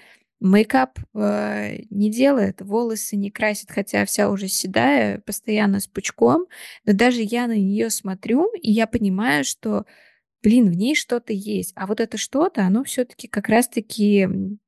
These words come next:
э, п-, это, это продукт твоих мозгов, как, как ни крути, да. То, та личность, которой ты являешься,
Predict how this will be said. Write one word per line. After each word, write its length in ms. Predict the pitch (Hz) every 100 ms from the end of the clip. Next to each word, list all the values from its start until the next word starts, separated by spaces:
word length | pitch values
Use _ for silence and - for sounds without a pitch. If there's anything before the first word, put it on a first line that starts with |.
| -
э, 520 | 196 185 185 196 196 -
п-, 80 | -
это, 180 | 214 226
это 160 | 196
продукт 440 | - 202 220 233 - - -
твоих 400 | 262 262 226 -
мозгов, 640 | 220 220 - 220 240 190 -
как, 180 | - -
как 220 | 202 -
ни 100 | 190
крути, 500 | - 202 - - 180
да. 280 | 185 208 226 - - -
То, 180 | - 208
та 140 | 202 214
личность, 440 | 240 - 208 196
которой 360 | - 190 196 185
ты 120 | 196
являешься, 800 | 190 190 202 302 370 - - 226